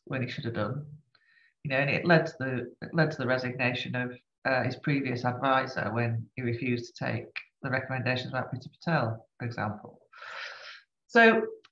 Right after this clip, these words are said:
but we always knew that. We always knew that about this Prime Minister. You know, one, one of the reasons I didn't support him to become leader was because I knew this is how he'd behave, 'cause he's, he's spent all his life behaving like this.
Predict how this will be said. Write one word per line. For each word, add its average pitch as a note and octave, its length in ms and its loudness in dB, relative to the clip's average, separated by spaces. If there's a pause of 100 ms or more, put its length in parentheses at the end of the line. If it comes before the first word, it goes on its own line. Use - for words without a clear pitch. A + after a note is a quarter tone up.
but C#4 140 4
we F4 100 12
always G4 340 10
knew F4+ 220 8
that. D3+ 360 8 (100)
We A#3+ 80 6
always D#4+ 160 8
knew E4 100 4
that A3+ 200 8
about D3 220 6
this D3 80 -4
Prime C3 240 -2
Minister. A#2+ 460 0
You G3 60 4
know, G3+ 160 4
one, B3+ 180 4
one B3+ 140 6
of C4+ 40 8
the B3 80 6
reasons A3 340 2
I G#3 180 8
didn't A3 240 0
support D#3+ 480 0
him D3 200 -2
to - 160 -16
become C#3+ 280 0
leader D#3 680 4 (160)
was E3+ 200 4
because G3 460 4
I G3+ 120 6
knew G#3+ 240 2
this G#3+ 180 -2
is A3 300 -6 (340)
how G#3+ 240 6
he'd A3 160 2
behave, A#3+ 560 2
'cause D#3+ 180 0
he's, D3+ 260 -4 (100)
he's E3+ 260 2
spent F#3 320 4
all F#3+ 100 6
his F#3+ 100 4
life C4+ 260 4
behaving C#3+ 340 4
like B2+ 200 -2
this. G#2+ 260 -4